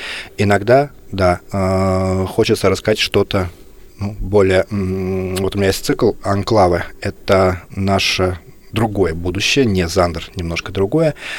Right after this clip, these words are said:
э, который родился на волне, вот помните, э, был "Миллениум".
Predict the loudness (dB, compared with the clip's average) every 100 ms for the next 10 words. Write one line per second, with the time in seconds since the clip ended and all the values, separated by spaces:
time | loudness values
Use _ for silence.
0 | -10 -10 -12 -4 2 2 4 2 4 6
1 | 6 4 0 -2 0 0 0 -2 0 2
2 | 4 4 4 4 2 0 -2 -2 -2 -2
3 | -2 -4 -2 -4 -2 -2 -2 0 2 2
4 | -2 -8 -10